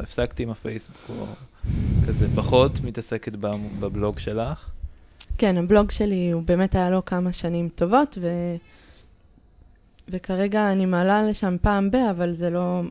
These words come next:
Speaker 2: באותה תדירות. גם מאוד קשה, זה קצת קרה עם כל השינוי של הפייסבוק, אה, היה קשה באמת, אה, לתפוס שם שוב תאוצה.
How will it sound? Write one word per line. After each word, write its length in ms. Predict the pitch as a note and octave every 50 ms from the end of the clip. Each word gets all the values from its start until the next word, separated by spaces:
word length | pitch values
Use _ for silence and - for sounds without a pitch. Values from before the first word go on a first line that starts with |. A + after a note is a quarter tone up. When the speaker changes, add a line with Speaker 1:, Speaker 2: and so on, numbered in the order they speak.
| - - - _ - -
Speaker 2:
באותה 320 | - F3+ F3 E3 - F3+ E3+
תדירות. 680 | E3+ - F#3+ F3+ F3+ D#3+ E3 F3+ G#3+ C#4 E4+ - - - - - - - - - _ - _ - - - - - -
גם 180 | G#3+ G3+ G3 F#3+
מאוד 200 | F#3+ G3 G#3+ G3
קשה, 300 | - - A#3 - A#3+ G#3+
זה 100 | F#3+ F3+
קצת 280 | F3+ - - G#3+ G#3 -
קרה 280 | - - G#3 G#3+ G#3+
עם 160 | G3+ F#3+ F#3
כל 240 | F3+ - - E3+ F3+ F3+ F3 E3+ E3 E3 - - - - - - - - -
השינוי 360 | - - - G3 F#3 F#3 F#3
של 180 | F3 - G3 F3+
הפייסבוק, 920 | F3 E3+ - - A#3+ B3+ C4 B3 - A#3 G#3+ G#3+ G3 F#3 F3 - - -
אה, 420 | F3+ F3 E3+ E3+ E3+ E3 E3 E3 D#3
היה 140 | E3+ F3+ F3
קשה 320 | - - - - - F3+
באמת, 440 | E3+ F3+ F3 F3 E3+ E3 - - -
אה, 240 | F#3+ F3+ E3+ E3 E3 D#3+ - - - - - - - - - - - - -
לתפוס 360 | G3+ F#3 - - - F#3+ -
שם 160 | - - G#3+ G3+ F3+
שוב 260 | - - - F#3+ F3
תאוצה. 560 | E3+ - G#3 F#3 F3 - - - G#3+ G#3 A3+